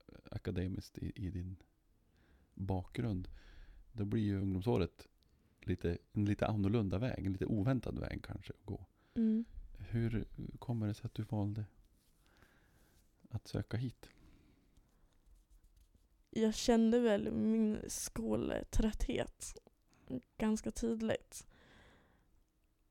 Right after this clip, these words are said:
Speaker 2: Och jag vet att det inte är så, men det känns som att välja en utbildning är ganska definitivt på något sätt.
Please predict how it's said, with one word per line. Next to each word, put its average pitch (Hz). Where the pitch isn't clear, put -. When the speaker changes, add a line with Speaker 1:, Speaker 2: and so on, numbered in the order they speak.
Speaker 2:
Och -
jag 220
vet 240
att 208
det 220
inte 214
är 254
så, -
men 214
det 208
känns 240
som 208
att 208
välja 220
en 220
utbildning 220
är -
ganska 202
definitivt -
på -
något 214
sätt. -